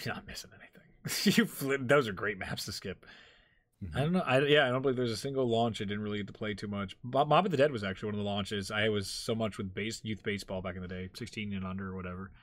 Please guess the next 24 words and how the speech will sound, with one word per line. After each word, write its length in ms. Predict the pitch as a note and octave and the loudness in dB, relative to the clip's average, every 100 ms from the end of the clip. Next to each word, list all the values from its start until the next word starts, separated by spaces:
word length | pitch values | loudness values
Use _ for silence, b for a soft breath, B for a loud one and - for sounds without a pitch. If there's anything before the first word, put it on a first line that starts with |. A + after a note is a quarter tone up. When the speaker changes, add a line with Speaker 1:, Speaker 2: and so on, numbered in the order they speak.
| B B - | B B -4
Speaker 1:
I 60 | A2 | 0
didn't 100 | A#2+ | 2
get 80 | G#2+ | 0
to 60 | |
play 160 | G2+ G#2+ | 0 0
a 60 | G2+ | 2
lot 200 | G2 G2 | 0 -2
of, 180 | F#2 G2 | -2 -4
uh, 260 | F#2+ F#2+ F2+ - - - - | -2 -4 -6 -8 -8 -8 -2
Mob 160 | A2 | 0
of 60 | G#2+ | 2
the 60 | A2 | 2
Dead. 160 | B2 - - B B B B B B B B - | 2 -2 -18 B B B B B B B B -8
Speaker 2:
I 20 | |
play 80 | - | -6
Speaker 1:
Uh, 260 | G2+ F#2 F#2 | -4 -4 -6
Speaker 2:
a 40 | |
lot 160 | - - | -8 -12
of 100 | - | -14
Mob. 200 | - - - _ _ | -16 -20 -20 _ _
Speaker 1:
Yeah, 300 | F#2 F#2+ F#2 F2+ - | -6 -4 -4 -8 -12
not 140 | G2+ G2+ | -12 -8
me. 160 | F#2+ - _ B B B B - | -10 -12 _ B B B B 4
Isaac, 540 | A3 C#4 A#3 - - | 4 6 4 2 -10